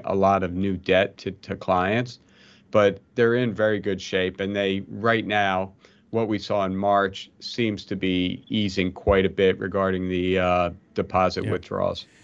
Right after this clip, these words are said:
Speaker 2: Um, today, we've got, uh, Abbott Labs, American Airlines, Blackstone, Capital One, D R Horton. Uh, Blackstone actually missed earnings,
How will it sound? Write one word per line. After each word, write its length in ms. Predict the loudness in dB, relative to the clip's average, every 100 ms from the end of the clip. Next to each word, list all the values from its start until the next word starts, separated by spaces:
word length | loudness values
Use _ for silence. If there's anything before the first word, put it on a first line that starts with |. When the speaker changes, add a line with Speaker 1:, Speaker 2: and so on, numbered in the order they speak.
| -20 -6
Speaker 2:
Um, 380 | -2 0 0 -2
today, 440 | -2 0 2 2
we've 240 | 0 -2 0
got, 480 | 2 2 2 0
uh, 180 | -2 -2 -2
Abbott 260 | -2 -2
Labs, 380 | 0 2 2 0
American 340 | -2 -2 -2 -2
Airlines, 560 | 0 0 0 -2 -4
Blackstone, 880 | -6 -2 0 -2 -6 -2 0 0 -2
Capital 400 | -2 -2 0 -2
One, 360 | -2 -2 -2 -2
D 120 | -2
R 140 | -2
Horton. 360 | -2 -4 -2 -2
Uh, 140 | -2
Blackstone 540 | -2 0 0 0 0 0
actually 360 | -2 -4 -4 -2
missed 340 | -2 -2 -2
earnings, 460 | -2 0 -2 -4